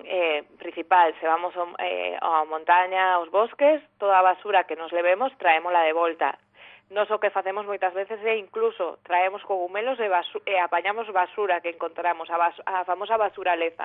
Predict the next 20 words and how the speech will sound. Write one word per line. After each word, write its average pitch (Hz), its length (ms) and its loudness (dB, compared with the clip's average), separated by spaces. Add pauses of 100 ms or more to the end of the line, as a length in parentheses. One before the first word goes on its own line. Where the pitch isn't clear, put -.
non? 240 160 -12
Que 180 80 -6
agora 180 240 0
lle 165 160 -10
chaman. 147 320 -6 (540)
Pois 180 240 -4
eso, 185 240 -4
polo 180 240 -2
menos, 185 400 -6
se 180 160 -4
vamos 185 240 -2
ao 196 80 -8
monte, 196 320 -6
eh, 165 560 -10 (240)
a 165 80 -10
nosa 175 240 -6
basura 180 480 0
traémola 175 480 0
de 170 80 -2
volta, 202 480 -2